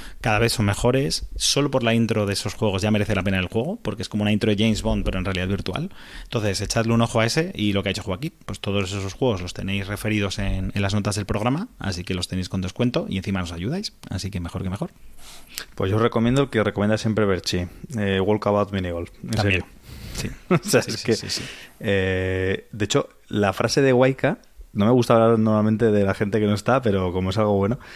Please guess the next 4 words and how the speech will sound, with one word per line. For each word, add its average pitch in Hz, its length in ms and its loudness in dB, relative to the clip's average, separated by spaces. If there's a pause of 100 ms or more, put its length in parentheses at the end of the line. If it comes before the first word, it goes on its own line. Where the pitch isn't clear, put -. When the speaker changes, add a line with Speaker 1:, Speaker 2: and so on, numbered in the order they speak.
(300)
Speaker 2:
decía 107 340 2
Waika, 95 440 -2 (600)
"Tío, 113 300 -2 (1160)
¿esto - 440 -2